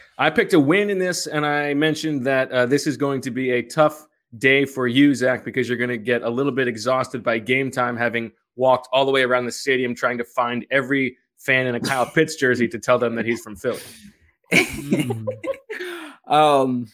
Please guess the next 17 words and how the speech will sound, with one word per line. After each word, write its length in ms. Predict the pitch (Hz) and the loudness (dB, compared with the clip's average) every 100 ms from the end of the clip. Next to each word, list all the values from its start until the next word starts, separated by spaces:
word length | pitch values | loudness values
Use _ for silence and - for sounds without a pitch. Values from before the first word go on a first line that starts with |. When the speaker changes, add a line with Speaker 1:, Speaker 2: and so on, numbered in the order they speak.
| - - 165 | -20 -2 0
Speaker 3:
<laughs> 320 | - - - | 0 -6 -4
that's 240 | 185 - | -4 -4
funny. 360 | - 131 123 120 | -10 -8 -6 -2
Uh, 200 | 156 165 | 2 4
yeah, 240 | 160 196 | 4 4
no, 100 | 175 | 4
Speaker 2:
I'm 80 | 196 | 4
Speaker 3:
I'm, 120 | 170 - | 4 2
I'm 60 | |
Speaker 2:
generally 420 | 240 233 226 220 | 0 0 0 4
Speaker 3:
excited 140 | 202 190 | 4 6
to 40 | |
Speaker 2:
walking 300 | 196 202 202 | 2 0 -2
Speaker 3:
see 40 | 196 | 0
Speaker 2:
all, 280 | 190 190 190 | 2 4 2
all 320 | 190 180 196 | 0 0 0
ar-, 140 | 190 | -4